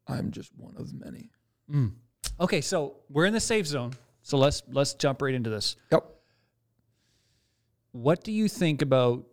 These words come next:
Speaker 2: not accepting someone's friend request who you actually know? What do you think about that? Like, is it,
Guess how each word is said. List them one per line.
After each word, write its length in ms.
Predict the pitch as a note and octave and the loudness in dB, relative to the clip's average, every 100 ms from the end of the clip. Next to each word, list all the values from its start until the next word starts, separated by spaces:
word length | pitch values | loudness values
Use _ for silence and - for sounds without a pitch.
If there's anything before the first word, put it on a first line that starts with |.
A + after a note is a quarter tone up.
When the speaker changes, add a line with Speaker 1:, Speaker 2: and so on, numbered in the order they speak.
| _ _ | _ _
Speaker 2:
not 480 | B2+ B2+ C#3 C#3 C#3+ | -16 -8 2 4 4
accepting 460 | C#3 - C#3 C#3 B2 | 2 -2 -2 -2 -2
someone's 340 | C3 B2 A2+ | -2 -2 -2
friend 220 | - A#2+ | 0 0
request 420 | A#2 B2+ A#2+ - | 0 -2 -4 -4
who 160 | - A#2+ | -2 0
you 140 | A#2 A#2+ | 2 0
actually 360 | A#2+ - A#2+ | 0 -2 -2
know? 260 | A2 G2 - _ _ _ _ _ _ _ _ _ _ _ _ _ _ _ _ _ _ _ _ _ _ _ - | -2 -4 -8 _ _ _ _ _ _ _ _ _ _ _ _ _ _ _ _ _ _ _ _ _ _ _ -12
What 80 | G3+ | -10
do 20 | |
you 40 | F3+ | -8
think 120 | E3 | -8
about 180 | A2 - | -10 -12
that? 180 | - - _ _ _ _ _ | -18 -20 _ _ _ _ _
Like, 200 | - C3+ - _ _ _ _ _ _ _ _ _ _ _ _ _ _ - | -12 -12 -12 _ _ _ _ _ _ _ _ _ _ _ _ _ _ -8
is 200 | D3 C3 | -6 -6
it, 120 | D#3+ | -8